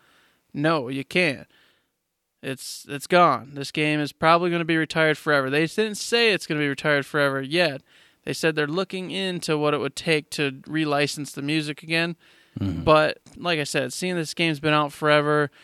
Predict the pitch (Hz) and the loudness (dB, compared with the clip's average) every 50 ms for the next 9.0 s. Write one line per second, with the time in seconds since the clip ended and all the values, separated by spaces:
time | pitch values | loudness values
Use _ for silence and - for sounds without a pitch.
0 | - _ _ _ - - - 143 143 147 - 180 180 180 180 170 160 156 147 147 | -20 _ _ _ -20 -12 -6 -4 -4 -2 2 4 4 4 4 4 2 2 0 0
1 | 147 147 143 143 139 135 - - 143 135 135 135 135 135 135 135 139 139 135 135 | 0 0 0 0 0 -2 -2 -2 -2 -2 -2 -2 -2 -2 0 0 0 0 0 0
2 | 135 135 139 139 - - - 147 139 135 139 139 139 139 139 139 139 139 143 143 | 0 0 0 -2 -2 -2 -4 -4 -2 -2 -2 -2 -2 -2 -2 -2 -2 0 0 0
3 | 139 135 156 - 123 135 143 143 139 - - - - 156 151 147 147 143 135 - | 0 -2 -6 -8 -6 -4 -2 -2 -4 -4 -6 -6 -4 -2 -2 0 -2 -2 -4 -6
4 | - - 156 143 139 - - 147 143 - 143 143 135 143 147 143 143 139 131 143 | -6 -2 -2 -2 -2 -2 -4 -6 -4 -4 -6 -8 -6 -6 -6 -4 -4 -2 -2 -2
5 | 143 139 143 139 - - - - - 139 135 131 135 139 139 143 143 147 - - | -2 -2 -2 -4 -6 -6 -8 -6 -4 -4 -4 -4 -4 -6 -6 -4 -4 -6 -6 -6
6 | 160 156 156 156 156 151 - _ _ _ _ _ _ _ _ _ _ - - 156 | -4 -2 -2 -2 -4 -6 -10 _ _ _ _ _ _ _ _ _ _ -4 -2 0
7 | 147 139 135 135 - - - - 143 147 156 170 165 160 147 139 127 147 143 143 | 2 2 2 0 -4 -8 -6 -4 0 2 2 2 2 0 -2 -2 0 0 0 0
8 | 147 147 - - 143 139 143 151 156 156 156 160 160 160 165 170 170 175 170 | 0 -4 -6 -6 -4 -2 0 0 0 0 -2 -2 -2 -2 -4 -4 -4 -6 -8